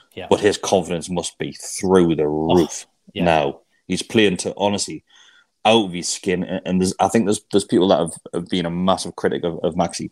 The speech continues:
Speaker 2: in the past, and probably rightfully, rightfully so at times, are now looking and thinking,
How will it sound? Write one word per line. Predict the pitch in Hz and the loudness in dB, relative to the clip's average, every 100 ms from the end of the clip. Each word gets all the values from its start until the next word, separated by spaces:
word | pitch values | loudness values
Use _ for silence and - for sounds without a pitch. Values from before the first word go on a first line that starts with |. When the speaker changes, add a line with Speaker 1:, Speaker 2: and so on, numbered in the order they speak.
| - | -12
Speaker 2:
in | - 82 | -8 -8
the | |
past, | - 95 - | 0 0 2
and | 107 | 0
probably | 160 180 147 | 2 4 4
rightfully, | 127 123 120 - | 4 4 0 2
rightfully | 110 110 101 92 | 2 2 0 -2
so | - - 76 | -4 -2 0
at | 73 - | 0 -4
times, | - - 85 110 - _ _ _ - | -4 -2 -2 -4 -8 _ _ _ 0
are | 92 | 2
now | 98 95 | 4 4
looking | 90 98 90 | 2 -2 -6
and | 87 | -8
thinking, | 85 69 78 | -8 -8 -12